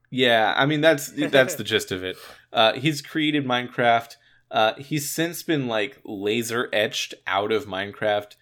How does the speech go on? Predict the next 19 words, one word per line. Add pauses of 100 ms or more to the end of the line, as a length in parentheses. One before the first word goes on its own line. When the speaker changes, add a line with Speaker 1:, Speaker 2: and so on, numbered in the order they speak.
(160)
Speaker 2:
Right.
Speaker 1:
in
almost
every
way. (560)
Um,
Speaker 2:
Remember
when
he
said
he
was
gonna
fund
Psychonauts
two
and
then
didn't?